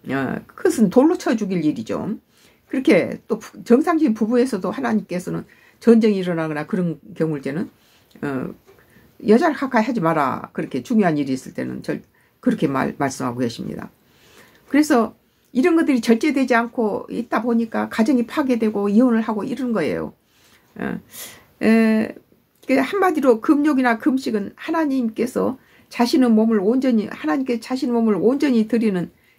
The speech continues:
거룩한 행위로 여-, 여겨졌습니다. 에, 그러나 성적인 부분을, 어, 금욕할 수 없을 때는 결혼해라. 그리고 성경은, 성경 결혼하지 말란 소리는 아니에요. 어, 그러나 안 하는 게 좋다. 그러고 바울은 말하죠. 에,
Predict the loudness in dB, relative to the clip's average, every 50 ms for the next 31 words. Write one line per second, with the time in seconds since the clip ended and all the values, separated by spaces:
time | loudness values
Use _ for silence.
0 | _ -2 0 0 2 2 0 0 0 0 0 0 2 2 2 2 0 -2 -6 _
1 | -20 -20 -20 -20 _ _ -2 -2 -2 0 0 2 2 2 2 0 0 -2 -4 -4
2 | -6 -6 -6 -6 -8 -10 -12 -14 _ _ _ _ _ _ _ _ _ _ -20 -10
3 | -4 -2 -2 -2 -2 0 0 2 4 4 4 2 2 0 -4 -6 -4 -4 -4 -2
4 | -2 -2 0 0 0 -2 -2 -4 -4 -4 -4 -4 -4 -6 -8 -12 _ -6 -4 -2
5 | -2 -2 -4 -6 -10 _ _ _ _ _ _ _ _ 4 6 6 6 6 4 2
6 | 0 0 -2 -4 -4 -2 0 0 0 0 0 0 0 0 0 -2 -2 -2 -2 -2
7 | -2 0 0 -2 -2 0 -2 -2 -4 -8 -12 -12 -8 -8 -6 -4 -2 -2 0 0
8 | 0 -2 -4 -8 -14 _ _ _ _ 0 2 2 4 2 4 4 4 6 6 4
9 | 4 2 2 2 2 2 0 -2 -2 -4 -4 -4 -2 -2 -2 -2 -4 -4 -6 -8
10 | -10 -14 -20 _ _ _ _ _ _ _ _ _ -2 0 0 0 0 -2 -6 -10
11 | _ -2 0 2 4 4 4 2 2 2 2 2 2 2 2 0 0 0 0 0
12 | 0 0 0 0 0 -2 -2 -4 -4 -4 -2 -2 -2 -2 -2 -4 -4 -4 -4 -6
13 | -6 -8 -8 -10 -10 -10 -14 _ _ _ _ _ _ _ _ _ _ _ -8 -6
14 | -6 -6